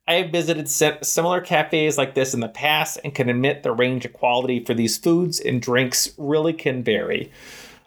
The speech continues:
I was able to experience a One Piece hamburger-themed experience back on my twenty seventeen trip,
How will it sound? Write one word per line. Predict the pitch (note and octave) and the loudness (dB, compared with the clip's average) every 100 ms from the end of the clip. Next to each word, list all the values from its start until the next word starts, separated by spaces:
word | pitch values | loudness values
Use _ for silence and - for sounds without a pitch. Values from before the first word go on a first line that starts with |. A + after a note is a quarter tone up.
| - | -6
I | |
was | F#3 | 0
able | G3+ G#3 | 2 2
to | |
experience | F#3 - F#3+ F#3+ D#3+ | -2 -2 0 0 0
a | |
One | C#3 C3+ F#3 A3 | -2 0 0 -2
Piece | - D3 C#3 | -2 -2 0
hamburger-themed | - C3+ C#3 D3 D3+ E3 E3+ | 0 2 2 0 0 0 0
experience | E3 - C3+ C3+ C3 | 0 2 2 2 2
back | B2 A2+ - | 2 2 2
on | A#2+ | 0
my | A2 | 0
twenty | - B2+ C3 | 0 0 0
seventeen | C3+ C#3 B2+ B2+ C3+ C3 | 2 2 2 0 0 0
trip, | B2+ - - | 0 0 -2